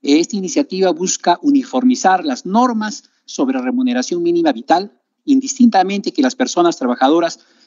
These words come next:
laboren en el sector privado o en el sector público. El proyecto de ley pretende corregir esta desigualdad que las normas han generado en cuanto a los trabajadores sujetos al régimen privado con los del régimen público. No puede haber ninguna diferencia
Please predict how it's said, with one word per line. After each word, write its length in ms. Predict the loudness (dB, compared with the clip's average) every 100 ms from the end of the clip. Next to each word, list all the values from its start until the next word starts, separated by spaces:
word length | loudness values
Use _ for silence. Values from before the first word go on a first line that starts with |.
| _ 0
laboren 420 | 0 0 -6 -12 -12
en 140 | -12
el 100 | -10
sector 340 | -14 -12 -12
privado 380 | -6 -2 0 -2
o 80 | -4
en 80 | -6
el 60 |
sector 320 | -8 -4 -2 2
público. 440 | 0 0 -20 -20 _ _ _ _ _
El 140 | -12 0
proyecto 340 | 4 4 4
de 60 | 4
ley 360 | 4 0 -12 -12
pretende 480 | -4 4 6 4 0
corregir 600 | -6 -6 0 0 0 _ _ -4
esta 240 | 0 0
desigualdad 480 | 0 -2 -2 -2 0
que 80 | 0
las 180 | 0
normas 380 | 0 -2 -2 -4
han 100 | -2
generado 500 | 0 0 2 2 -2 -8 _ _ _
en 140 | -2 0
cuanto 300 | 0 -2 -4
a 20 |
los 140 | -8
trabajadores 540 | -6 -6 -2 -2 -2 -6
sujetos 440 | -8 -8 -6 -8
al 80 | -10
régimen 460 | -10 -4 0 0
privado 420 | 0 0 0 0 -6
con 120 | -8
los 120 | -8
del 80 | -10
régimen 420 | -10 -2 0 0
público. 480 | -2 -6 -6 _ _ _ _ _ -2
No 220 | 0 0
puede 180 | 0 0
haber 300 | 0 -4 -4
ninguna 360 | -4 -4 -6
diferencia 720 | -8 -6 -2 0 0 -6 -20